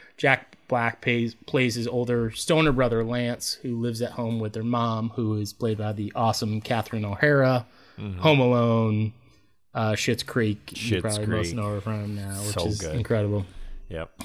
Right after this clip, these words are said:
Speaker 1: Her and her husband, Bob. This movie has an all-time supporting cast.
Speaker 2: Yep.
Speaker 1: All-time supporting cast. Catherine O'Hara, her ex-husband is played by John Lithgow. His wife, John Lithgow's new wife, is played by Leslie Mann,
Speaker 2: Mm-hmm.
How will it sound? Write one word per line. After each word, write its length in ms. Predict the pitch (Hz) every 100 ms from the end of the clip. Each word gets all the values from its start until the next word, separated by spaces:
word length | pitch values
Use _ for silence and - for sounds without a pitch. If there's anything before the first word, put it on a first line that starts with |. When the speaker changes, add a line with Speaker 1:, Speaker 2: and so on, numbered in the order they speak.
| -
Speaker 1:
Her 120 | 113
and 140 | 143 131
her 100 | 120
husband, 400 | 123 104 113 110
Bob. 340 | 107 107 107 - - - -
This 180 | 156 180
movie 520 | 175 156 135 120 - -
has 260 | 131 131 120
an 160 | 123 -
all-time 840 | 143 151 151 147 - 135 127 123
supporting 460 | 117 120 - 117 110
cast. 480 | 101 - - - - _ _ -
Speaker 2:
Yep. 180 | 85 80
Speaker 1:
All-time 360 | 170 175 160 131
supporting 300 | 135 120 107
cast. 300 | 107 98 - - - _ _ -
Catherine 320 | 156 165 196
O'Hara, 500 | 190 165 131 120 120 - _ -
her 300 | 131 131 139
ex-husband 680 | 143 - 147 135 135 135
is 80 | 127
played 180 | - 127
by 140 | 120
John 260 | 117 135 139
Lithgow. 480 | 127 117 104 101 107 - - _ - _ _
His 320 | - 139 117
wife, 720 | 120 139 180 131 127 - - - -
John 220 | 143 131
Lithgow's 420 | 135 - 135 123 135
new 160 | 143
wife, 240 | 127 117 123
is 80 |
played 160 | - 120
by 80 | 113
Leslie 360 | 110 113 131 127
Mann, 420 | 117 104 107 123 - -
Speaker 2:
Mm-hmm. 280 | 87 90